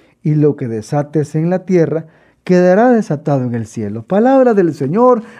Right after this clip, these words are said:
gloria y honor a ti, Señor Jesús. Hermanos y hermanas, me imagino que cuando tú estás escuchando este mensaje de Jesús, en esa respuesta de ese Pedro,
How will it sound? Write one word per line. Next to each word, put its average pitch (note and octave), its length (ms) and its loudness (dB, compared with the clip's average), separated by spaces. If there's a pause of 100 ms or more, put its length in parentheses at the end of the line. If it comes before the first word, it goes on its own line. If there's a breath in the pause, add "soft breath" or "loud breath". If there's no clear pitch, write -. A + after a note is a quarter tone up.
(100 loud breath)
gloria C4+ 500 2
y F#3+ 60 4
honor F#3+ 280 2
a G3 120 0
ti, A3+ 120 -4
Señor F3 340 -2
Jesús. D#3 340 0 (260 loud breath)
Hermanos D4 480 0
y A#3+ 60 4
hermanas, C#4 440 2 (240 loud breath)
me G#3 120 2
imagino A#3 360 2
que C4+ 100 4
cuando G3+ 200 0
tú C4+ 80 -10
estás C#4+ 220 -4
escuchando A#3+ 440 0
este B3 160 -2
mensaje G3 520 0
de F#3+ 120 2
Jesús, A3 400 -4 (760 soft breath)
en - 260 -2
esa G#3 160 0
respuesta A3 580 -2
de G#3 100 2
ese G#3 160 -2
Pedro, G#3 420 2